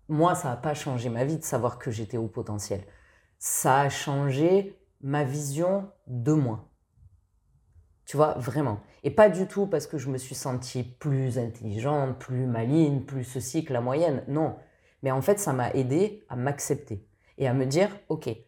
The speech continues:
tu as ce sentiment de décalage, tu as cette difficulté depuis toujours à t'intégrer, tu as cette difficulté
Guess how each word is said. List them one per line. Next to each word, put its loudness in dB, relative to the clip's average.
tu 2
as 10
ce -2
sentiment -4
de -2
décalage, 0
tu -6
as 2
cette -2
difficulté -6
depuis -6
toujours -2
à 0
t'intégrer, 0
tu -6
as 2
cette -4
difficulté -4